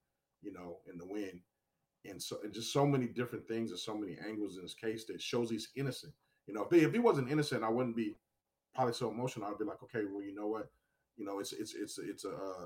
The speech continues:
it's a, um, severe consequence," but that's what they said he got.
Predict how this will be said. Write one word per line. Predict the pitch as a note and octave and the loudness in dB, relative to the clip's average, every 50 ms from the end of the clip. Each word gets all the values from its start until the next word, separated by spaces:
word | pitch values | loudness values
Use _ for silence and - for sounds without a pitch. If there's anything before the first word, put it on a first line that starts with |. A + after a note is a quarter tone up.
| - - | -10 -10
it's | G2 - - G2 | -10 -10 -10 -10
a, | |
um, | E2+ D#2+ F#2 F#2 F2+ E2+ - | -10 -10 -10 -12 -14 -14 -12
severe | - - G#2+ - - A2 A2+ A2 | -8 -8 -6 -2 0 0 0 0
consequence," | A2+ A#2+ B2 B2 - - - G#2+ G2+ G2 - | 0 -2 -4 -4 -4 -8 -8 -8 -8 -8 -8
but | - F2+ G2 F2 D2 _ _ _ _ _ _ _ - | -8 -6 -6 -6 -8 _ _ _ _ _ _ _ -12
that's | F#2 - - | -10 -10 -8
what | G2+ - | -8 -6
they | G2+ F#2+ | -6 -4
said | - - G2+ F2 | -2 -2 -4 -4
he | - | -4
got. | F2+ E2 A#2 A#2+ A#2 - - | -4 -2 0 0 0 -2 -4